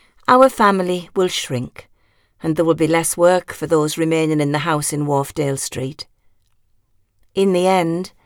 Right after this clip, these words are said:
everybody leaves, even me, when I go off to the nurses' school in Harrogate.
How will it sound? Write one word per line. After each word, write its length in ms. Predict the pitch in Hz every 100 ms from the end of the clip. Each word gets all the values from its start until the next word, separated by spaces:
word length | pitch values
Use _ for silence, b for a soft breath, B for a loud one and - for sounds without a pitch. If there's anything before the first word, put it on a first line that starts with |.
| _ _ _ _ _
everybody 600 | 208 214 269 208 175 165
leaves, 600 | 175 202 240 170 - - _ _ _ _ _ _ _ -
even 400 | 185 185 185 185
me, 380 | 185 180 156 _ _ _ _ -
when 160 | 160
I 180 | 170 175
go 160 | 165 170
off 160 | 165
to 100 | -
the 120 | 175 165
nurses' 420 | 170 185 - 156
school 340 | - 165 160
in 120 | 156
Harrogate. 640 | 156 175 175 175 160 -